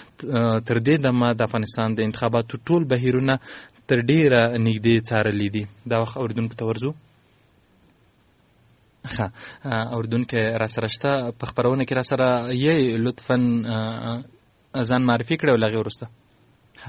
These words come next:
اړیکه شلېدلې ده. خیر، بیرته ورګرځو اردوونکو ته. آه، وخت ستاسو و، اردوونکو چې درشو، ولې ستاسو اړیکې شلېږي؟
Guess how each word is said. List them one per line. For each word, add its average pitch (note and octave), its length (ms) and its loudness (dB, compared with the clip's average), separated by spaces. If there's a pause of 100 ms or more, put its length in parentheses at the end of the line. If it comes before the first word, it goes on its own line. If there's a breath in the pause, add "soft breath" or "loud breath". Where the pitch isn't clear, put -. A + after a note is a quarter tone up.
(380 loud breath)
اړیکه C3 160 -4
شلېدلې A2 380 -4
ده. A2 80 -4
خیر، C3 160 0
بیرته A#2+ 300 4
ورګرځو A2+ 360 0
اردوونکو B2+ 320 -2
ته. E3 100 -2
آه، A#2 640 0
وخت A#2 300 -2
ستاسو B2+ 420 -2
و، D#3 80 2
اردوونکو C#3+ 300 -4
چې C3+ 100 -4
درشو، C#3+ 300 -2
ولې A2+ 480 2
ستاسو A#2 280 -4
اړیکې A#2 240 -2
شلېږي؟ C#3+ 420 -2